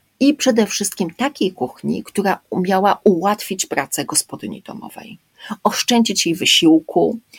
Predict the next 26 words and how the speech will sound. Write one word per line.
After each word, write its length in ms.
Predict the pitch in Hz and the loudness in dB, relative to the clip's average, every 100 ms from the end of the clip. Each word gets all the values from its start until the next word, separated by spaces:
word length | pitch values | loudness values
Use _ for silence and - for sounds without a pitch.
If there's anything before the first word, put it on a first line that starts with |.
| - - - | -20 -10 -2
skrócić 680 | - - 220 214 233 180 - | -2 2 4 4 2 -2 -4
czas 240 | - 170 | -2 -2
przygotowania 720 | - - 156 156 156 147 139 - | -4 -6 -6 -6 -6 -4 -6 -4
potraw, 720 | 160 160 180 165 156 - - _ - 208 - 170 | -2 -2 -2 -4 -4 -8 -18 _ -18 -16 -6 2
e, 220 | 156 - - | 4 2 -2
i 100 | 269 | -6
w 80 | 262 | -2
ten 160 | 247 | 0
sposób 760 | 233 - 202 208 - 208 208 - _ - - | 0 0 -2 0 2 2 0 -6 _ -20 -12
dać 460 | 185 202 196 - 196 | 0 2 2 2 0
jej 140 | 196 | -2
pewne 300 | 180 170 175 | -4 -6 -6
poczucie 380 | 175 170 156 160 | -6 -4 -2 -2
komfortu. 800 | 165 151 - 123 - - - - _ _ - - 226 190 _ _ | -2 -8 -2 -2 -2 -8 -20 -20 _ _ -20 -14 -12 -12 _ _
E, 680 | 151 135 123 110 104 65 - | 4 4 4 2 -2 -6 -10
w 200 | - - | -12 -16
tej 320 | - 240 311 381 | -4 0 0 0
debacie 500 | 185 175 175 180 - | -4 -4 -4 -6 -8
kuchnia 360 | - 202 - 240 | -6 -6 -2 -2
amerykańska 680 | 190 175 170 185 226 - 196 | -2 -6 -6 -4 -4 -2 -2
była 180 | 180 | -2
przedstawiona 640 | - - - 156 170 180 175 | -4 -6 -6 -6 -6 -4 -4
jako 260 | 156 - | -4 -6
właśnie 440 | 151 151 156 147 147 | -4 -2 -2 -6 -6
nowoczesna, 960 | 147 151 151 - - - 147 190 254 - 196 | -6 -6 -6 -6 -6 -4 -2 0 0 -4 -4
natomiast, 960 | 196 190 208 208 208 196 202 - - | -2 -2 -2 -2 0 -2 -2 -4 -12